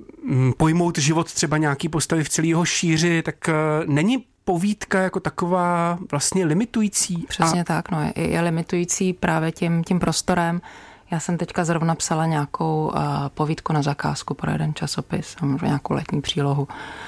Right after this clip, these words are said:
Speaker 2: A měla jsem to krásně rozjetý, ale měla jsem tam prostě počet znaků, který mi jako nedovolil, eh,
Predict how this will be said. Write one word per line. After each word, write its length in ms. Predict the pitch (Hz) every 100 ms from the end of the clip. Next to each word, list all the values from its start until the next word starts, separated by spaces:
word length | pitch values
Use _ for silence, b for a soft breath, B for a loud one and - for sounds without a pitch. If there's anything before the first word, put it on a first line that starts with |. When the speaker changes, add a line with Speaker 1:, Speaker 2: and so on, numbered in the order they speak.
| B B -
Speaker 2:
A 540 | - 147 139 135 143 139 -
měla 160 | 156 151
jsem 160 | -
to 100 | 165
krásně 460 | 170 160 147 - 175
rozjetý, 460 | 160 165 160 165 160
ale 140 | 160
měla 220 | 151 151
jsem 200 | 151 160
tam 140 | 170 165
prostě 300 | 160 - 175
počet 380 | - 147 196
znaků, 560 | 170 156 147 - 139 165 - B B B B B
který 340 | - 156 165
mi 120 | 175
jako 200 | 170 -
nedovolil, 760 | 190 165 170 165 175 180 185 185 160
eh, 240 | 160 156